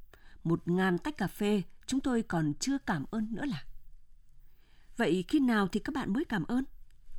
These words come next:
Jean lại giữ bộ mặt giả ngốc, ngây ngô hỏi. "Chừng nào anh làm cho tôi việc gì đó xứng đáng." Tôi thực sự điên tiết.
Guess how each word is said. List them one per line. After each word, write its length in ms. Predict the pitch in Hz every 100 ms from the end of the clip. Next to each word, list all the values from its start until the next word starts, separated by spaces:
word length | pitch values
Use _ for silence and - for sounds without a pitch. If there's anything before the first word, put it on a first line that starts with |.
| - -
Jean 260 | 190 170
lại 180 | 160 -
giữ 280 | 143 196 277
bộ 160 | 269 151
mặt 160 | 160 -
giả 220 | 139 170 135
ngốc, 380 | 240 339 - -
ngây 120 | 190
ngô 200 | 175 175 170
hỏi. 180 | 147 - - - - - - - - - - - -
"Chừng 240 | - 175
nào 320 | 170 165 156 151 -
anh 200 | 247 240
làm 180 | 202 147
cho 140 | -
tôi 280 | - 208 202
việc 220 | 165 175
gì 140 | - 160
đó 320 | 160 175 262 -
xứng 140 | 262
đáng." 240 | 240 226 370 - - - - - - - - - - - - - -
Tôi 120 | 185
thực 200 | 170 -
sự 180 | 185 -
điên 200 | 220 226
tiết. 220 | - 294